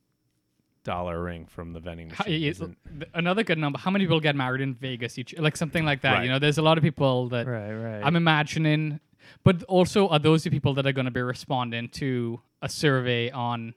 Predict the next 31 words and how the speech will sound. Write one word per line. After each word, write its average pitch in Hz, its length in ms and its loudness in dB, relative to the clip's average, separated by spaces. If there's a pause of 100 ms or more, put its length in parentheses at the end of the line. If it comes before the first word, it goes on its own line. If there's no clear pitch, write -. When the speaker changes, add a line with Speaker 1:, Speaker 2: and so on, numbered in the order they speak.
(240)
Speaker 2:
The 135 100 0
Knot? 120 420 -6 (180)
Speaker 1:
Well, 135 80 -10
so 151 140 -4
what's 139 280 -6
the 185 120 -4
num-, 143 240 -4
what's 127 220 -4
the 180 80 -6
number 127 320 -2
that 127 80 -4
you're, 123 120 -4 (120)
that 117 100 -4
people 120 240 -6
throw 107 240 -2
out 107 100 -2
there? 120 140 -2
It's 107 140 -6
like 95 140 -10
how 104 140 -6
many 104 200 -2
months 101 500 -6 (200)
Speaker 2:
Three 160 180 0
Speaker 1:
sa-, 143 40 0
Speaker 2:
months 123 220 -2
Speaker 1:
three 117 200 -2
months 110 200 -4
Speaker 2:
salary. 107 440 -4
Speaker 1:
salary. - 20 -12
So, 104 180 -8
like, 92 300 -10